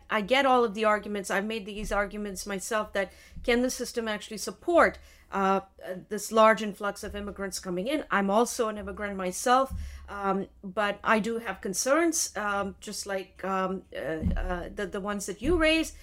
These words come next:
Can the system actually support this large number of, uh, immigrants coming in?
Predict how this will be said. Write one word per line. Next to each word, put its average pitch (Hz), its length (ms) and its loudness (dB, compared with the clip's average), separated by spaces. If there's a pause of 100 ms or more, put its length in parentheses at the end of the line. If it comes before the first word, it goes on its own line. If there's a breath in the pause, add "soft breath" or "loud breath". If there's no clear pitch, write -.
(220 loud breath)
Can 247 140 0
the 254 80 0
system 233 340 -6
actually 208 240 -8
support 208 600 4 (240 soft breath)
this 202 180 -8
large 208 320 2
number 196 320 0
of, 185 240 -4
uh, 196 180 -2
immigrants 202 380 -8
coming 196 280 -6
in? 196 120 -8